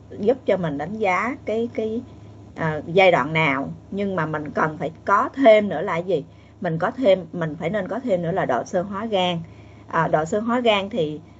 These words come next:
à, hiện nay mình có những cái phương tiện để đánh giá, à, không xâm lấn, à, phương tiện không xâm lấn đó là mình dùng, à, Firoscan hoặc là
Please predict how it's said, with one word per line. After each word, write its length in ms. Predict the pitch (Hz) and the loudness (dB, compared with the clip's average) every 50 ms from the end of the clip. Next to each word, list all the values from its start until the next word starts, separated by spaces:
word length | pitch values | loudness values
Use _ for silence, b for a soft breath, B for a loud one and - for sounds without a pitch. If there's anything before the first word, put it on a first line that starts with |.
| B B | B B
à, 80 | - 147 | -8 -6
hiện 220 | 202 185 135 156 | -4 -4 -2 -2
nay 140 | 185 190 190 | 0 0 0
mình 180 | 185 170 147 139 | -2 -2 -4 -2
có 120 | 156 180 | 0 0
những 180 | 220 269 254 - | 0 0 -4 -4
cái 120 | - 226 - | -6 -8 -2
phương 200 | - 196 180 180 160 | -2 -2 -2 -2 -2
tiện 260 | 175 127 107 127 151 | -2 -2 -2 -2 -4
để 120 | 156 151 | -4 -4
đánh 200 | 160 165 196 220 | -4 -4 -4 -2
giá, 340 | 214 220 202 202 202 233 277 - B B B B B B B B | -2 0 0 0 0 -2 -4 -6 B B B B B B B B
à, 300 | - 160 160 160 156 156 160 160 160 - - - - | -4 0 0 0 0 0 -2 -6 -6 -8 -10 -14 -4
không 220 | - 233 196 196 | -2 0 0 0
xâm 180 | - 240 190 190 | 0 -2 2 4
lấn, 240 | 185 180 180 220 277 - - - - - - - | 6 6 6 6 2 -2 -4 -12 -20 -20 -16 -12
à, 200 | 165 160 160 160 156 156 160 156 156 156 - - - - - - - - - | -8 -4 -4 -4 -6 -6 -10 -10 -10 -12 -14 -10 -10 -8 -8 -8 -12 -8 -4
phương 140 | 233 196 185 | -4 -2 0
tiện 140 | 185 135 - | 0 0 0
không 140 | 202 170 | -2 -8
xâm 160 | 170 - 190 175 | -6 -6 -2 0
lấn 260 | 180 180 202 240 294 - | 0 0 0 -2 -4 -4
đó 100 | 269 226 | -2 -2
là 80 | 220 196 | -2 -2
mình 220 | 165 151 151 151 | -2 -4 -4 -2
dùng, 300 | 165 151 147 139 147 143 | -2 -2 -2 -2 -4 -6
à, 120 | 139 131 - - - - - | -8 -8 -8 -14 -18 -16 -4
Firoscan 480 | - 190 185 185 185 - - - 170 165 208 | 0 6 6 6 6 6 2 2 2 2 2
hoặc 180 | 202 143 - 143 | 0 -2 -2 0
là 220 | - - 156 165 | 0 -2 -2 -4